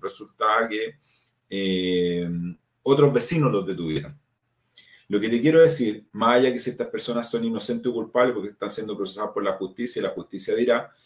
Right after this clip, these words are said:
eh, es que la organización de los vecinos detuvo un posible evento, ya fuese con dolo, ¿cierto?, intencional, o,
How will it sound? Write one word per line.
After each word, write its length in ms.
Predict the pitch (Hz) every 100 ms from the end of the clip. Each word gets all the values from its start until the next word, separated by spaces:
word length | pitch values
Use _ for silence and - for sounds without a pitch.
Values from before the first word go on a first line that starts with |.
| _ _ _ -
eh, 520 | 104 98 98 98 -
es 220 | 120 -
que 400 | - 135 147 147 - - -
la 160 | 110
organización 880 | 117 110 113 113 - - 190 190 156
de 80 | 123
los 140 | 113
vecinos 500 | 95 - 95 98 143 147 _ _ _ - - _ _
detuvo 460 | 107 117 156 170 180
un 220 | 156 143
posible 840 | 139 - 170 180 175 165 - - -
evento, 540 | 143 180 143 - - _ -
ya 360 | 101 131 135
fuese 680 | - - 131 123 101 82 - _ _
con 300 | 113 107 107
dolo, 380 | 165 165 151 147
¿cierto?, 480 | 147 147 - 160 147
intencional, 760 | - 107 - 127 156 196 240 - _ _ _ -
o, 540 | 120 117 113 104 -